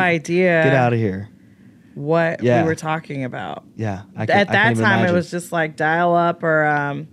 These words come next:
Speaker 2: it wasn't dial-up. It was, like, uh, it was wired internet, but
Speaker 1: Yeah.
Speaker 2: it was, people were like, "Well, it works fine."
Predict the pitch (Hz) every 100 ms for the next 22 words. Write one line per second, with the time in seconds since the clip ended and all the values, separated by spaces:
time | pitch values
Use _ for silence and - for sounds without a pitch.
0 | - - - - - 190 247 233 190 190
1 | 196 185 180 175 180 175 170 - 135 165
2 | 196 185 165 175 196 190 165 156 - 165
3 | 196 180 151 147 143 175 175 170 156 160
4 | - - - 196 185 175 165 180 196 185
5 | 185 - 165 170 170